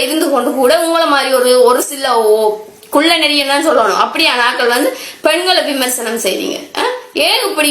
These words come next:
இப்படி செய்தா உங்களோட அரசியலை வளர்த்து கொள்ளணுமோ, ஆ? பெண்களை வந்து விமர்சனம் செய்யாம உங்களோட, உங்களோட அரசியல்ல எதை செய்யணுமோ அதை செய்யுங்க, சரியா? உங்களோட எம்பியை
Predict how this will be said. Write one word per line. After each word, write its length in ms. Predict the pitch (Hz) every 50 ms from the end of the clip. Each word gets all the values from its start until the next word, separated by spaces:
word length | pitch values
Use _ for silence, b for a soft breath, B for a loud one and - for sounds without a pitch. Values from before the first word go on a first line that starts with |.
| 294 233
இப்படி 200 | 254 349 349 381 392 359
செய்தா 220 | 302 320 320 339 359 349
உங்களோட 200 | 339 302 269 262
அரசியலை 320 | 269 285 285 - 285 262 240
வளர்த்து 240 | 240 240 247 - 285 247
கொள்ளணுமோ, 420 | 208 196 214 185 165 165 170 - - - - - - - -
ஆ? 40 | 294 403 415 - B B B B B B - 247
பெண்களை 340 | 233 240 277 285 285 285 269 269
வந்து 180 | 254 254 247 240 220
விமர்சனம் 520 | 226 247 254 302 330 302 269 247 262 285 -
செய்யாம 380 | 285 220 226 226 220 202 202 202 202 208
உங்களோட, 320 | 214 240 269 277 277 277 254
உங்களோட 240 | 247 247 233 220 214 208
அரசியல்ல 440 | 214 277 - 277 262 240 254 233 226
எதை 120 | 226 233 226 226 - -
செய்யணுமோ 540 | 233 214 220 240 240 240 214 208 202 196 214 - - B B B B B B B - 226
அதை 160 | 240 277 285 285 -
செய்யுங்க, 380 | 294 240 233 233 190 160 - - - - - _ - - -
சரியா? 300 | 240 226 240 247 269 - -
உங்களோட 240 | 226 247 254 254 247 247 247
எம்பியை 340 | 254 247 247 247 247 247